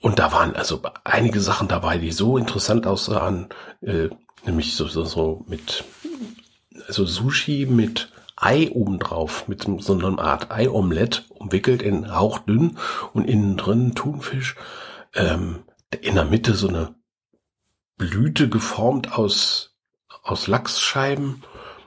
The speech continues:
Also das war allein schon optisch war das so ein, so ein Hingucker, das fand ich richtig toll. Als ich den Preis gesehen habe, weil der Bon klebte nämlich oben drauf,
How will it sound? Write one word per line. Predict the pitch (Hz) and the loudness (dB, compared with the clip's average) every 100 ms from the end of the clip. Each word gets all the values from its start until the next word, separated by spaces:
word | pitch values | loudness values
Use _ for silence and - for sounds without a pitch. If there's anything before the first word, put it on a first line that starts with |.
| _ | _
Also | - - | -6 -4
das | 76 - | -2 0
war | 78 | 0
allein | - - 78 78 | 0 2 2 0
schon | - - | -2 -2
optisch | - - - - | -2 -2 -2 -2
war | - 73 | -2 -4
das | 76 - | -4 0
so | 85 | 0
ein, | 147 117 | 0 -2
so | - 104 | -2 0
ein | 165 | 2
Hingucker, | - 165 - - - 131 | 2 0 0 -4 0 0
das | - | 0
fand | - - - | -4 -4 -4
ich | 123 | -6
richtig | 101 - 113 - - - | -8 -4 -4 -6 -12 -2
toll. | 95 80 76 - - | -2 -2 -6 -12 -4
Als | 120 120 | 0 0
ich | 135 | 2
den | 131 | 2
Preis | 113 - 147 180 | 2 2 2 0
gesehen | - - 160 156 | -2 0 0 0
habe, | 170 180 | 0 2
weil | 107 | 2
der | 90 | 0
Bon | 82 107 143 | 0 0 0
klebte | - - - 82 | -2 -4 -2 -4
nämlich | 85 87 | -4 -4
oben | - 85 78 | -6 -6 -8
drauf, | 80 120 | -6 -8